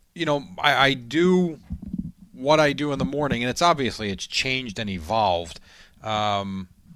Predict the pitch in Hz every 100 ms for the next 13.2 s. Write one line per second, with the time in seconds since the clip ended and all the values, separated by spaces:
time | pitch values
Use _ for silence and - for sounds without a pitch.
0 | - 165 170 139 135 131 117 110 117 120
1 | 107 98 123 123 113 104 92 127 131 110
2 | 98 98 - 101 95 101 87 90 131 -
3 | 147 135 139 131 - - - - 117 113
4 | 113 107 - - 160 139 104 104 110 113
5 | 107 151 110 127 - - 135 123 123 107
6 | 110 101 92 113 95 85 90 113 101 107
7 | 107 - 120 110 98 107 117 117 104 95
8 | 90 82 76 101 107 113 123 135 131 135
9 | 123 113 113 113 104 - - - - -
10 | 127 107 - 123 123 107 113 - 127 113
11 | 113 107 101 107 139 147 139 - 143 127
12 | 123 120 - - _ - 107 104 101 98
13 | 98